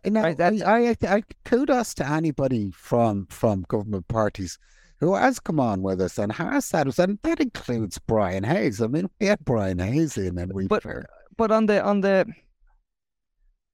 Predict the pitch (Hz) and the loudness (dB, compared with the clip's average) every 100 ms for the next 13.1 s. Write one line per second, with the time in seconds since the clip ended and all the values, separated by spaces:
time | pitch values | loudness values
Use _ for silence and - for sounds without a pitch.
0 | _ _ _ _ _ 156 151 180 185 - | _ _ _ _ _ -2 2 2 2 0
1 | - - - - _ - 50 - - 127 | -8 -8 -10 -20 _ -14 -12 -12 -4 0
2 | 143 135 131 131 120 110 - - 143 151 | 2 2 2 2 2 -2 -6 -8 -2 2
3 | 147 135 123 120 107 117 113 - _ _ | 4 2 2 -2 0 2 2 -2 _ _
4 | _ _ 123 117 113 131 127 - 123 120 | _ _ 0 0 0 0 0 0 0 0
5 | 101 101 104 104 98 95 - - - - | -2 -2 -2 -2 -2 -4 -8 -10 -10 -10
6 | - - _ _ - 147 131 120 - 127 | -10 -16 _ _ -4 0 2 0 0 0
7 | 117 120 139 120 143 127 123 123 143 151 | 0 -2 0 0 0 0 2 2 2 0
8 | 139 135 - - 127 110 - 98 - 127 | 0 -2 -4 -4 -2 -2 -2 -4 -2 -2
9 | 151 117 101 - 98 98 233 320 320 - | -2 -4 -6 -6 -6 -2 2 4 2 -2
10 | - - 311 277 226 175 151 131 127 143 | -4 2 4 6 4 2 2 0 0 0
11 | 214 214 190 - - - - _ _ _ | 0 0 -2 -6 -12 -12 -16 _ _ _
12 | _ _ 131 143 185 - 160 139 - 101 | _ _ 0 2 0 0 -2 -2 -2 -2
13 | 104 | -2